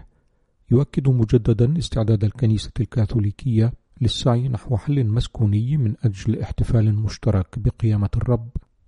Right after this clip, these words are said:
ولمنح قوة رسولية أكبر لإعلاننا اسم يسوع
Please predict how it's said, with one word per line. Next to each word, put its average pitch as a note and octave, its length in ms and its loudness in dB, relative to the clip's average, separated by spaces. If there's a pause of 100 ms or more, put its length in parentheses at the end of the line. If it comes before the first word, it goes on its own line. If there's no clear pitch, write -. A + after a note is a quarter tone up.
ولمنح B2+ 460 2
قوة E3+ 380 -2
رسولية A2 720 0
أكبر A2 400 -2
لإعلاننا A2 760 2 (120)
اسم - 260 0
يسوع G#2 600 2